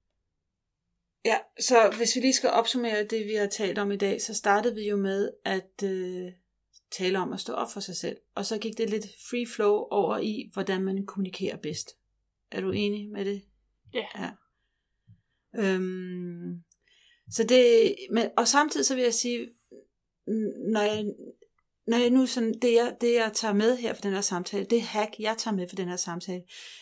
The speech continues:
Speaker 1: det går faktisk tilbage igen til det der, for mit vedkommende, når jeg ikke kan stå op for mig selv. Så det jeg skal gøre, øh, det er, at jeg skal gå ind med præcision og sige, hvad er det for en komponent i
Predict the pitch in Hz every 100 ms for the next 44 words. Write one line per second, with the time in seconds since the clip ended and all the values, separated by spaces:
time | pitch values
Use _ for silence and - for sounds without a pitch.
0 | - 254 247 240 196 202 - 220 254 285
1 | 208 180 - 190 180 175 - - - 208
2 | 262 240 208 202 185 190 180 170 175 202
3 | - 196 180 196 185 175 185 185 - -
4 | - 233 226 214 202 220 - 196 - 190
5 | 175 - _ _ - - _ _ - 185
6 | 180 180 175 175 - 226 190 202 - 214
7 | 196 226 214 202 202 208 202 185 175 170
8 | 170 170 - 202 202 196 262 247 208 202
9 | 208 196 185 202 - - 190 208 226 -
10 | 202 151 185 180 - 196 - 190 185 220
11 | 240 -